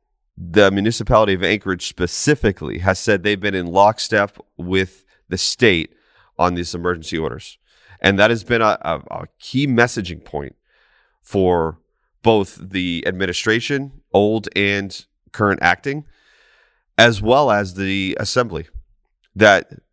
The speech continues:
being in lockstep with the state on their emergency orders was fundamental in continuing the declaration of emergency. So the question now is,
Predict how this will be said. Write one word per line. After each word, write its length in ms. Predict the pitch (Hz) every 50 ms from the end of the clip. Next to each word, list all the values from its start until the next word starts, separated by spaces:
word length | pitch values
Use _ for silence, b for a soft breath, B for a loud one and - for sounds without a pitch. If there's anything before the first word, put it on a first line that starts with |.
| _ -
being 220 | 104 104 123 135 147
in 140 | 143 127 113
lockstep 520 | 110 110 127 127 - - 123 117 107 - - -
with 320 | 82 92 95 101 113 -
the 80 | - 143
state 380 | - - 117 92 78 71 - _ _ _ _ _ _ _ _ _ _ _ _ _
on 180 | 92 101 113 117
their 100 | 127 139
emergency 440 | 131 123 123 117 113 - - 120
orders 500 | 101 87 78 76 76 80 - - - _ _ _ _ _ _ _
was 200 | - 98 101 -
fundamental 720 | - - 117 117 120 131 117 101 95 92 90 - 95 87 -
in 180 | - 92 90
continuing 720 | 82 - 98 80 - - 120 113 107 104 101 95 90 87 87
the 180 | 85 80 90
declaration 520 | 85 82 87 78 85 85 85 82 - - 80
of 100 | 80 78
emergency. 540 | 80 78 78 76 71 - - - - - - _ _ _ _ _ _ _ b b b b
So 140 | b - 117
the 100 | 110 113
question 440 | - - 175 190 - - - 151 120
now 260 | 131 151 220 175 107
is, 320 | 69 - 95 95 - -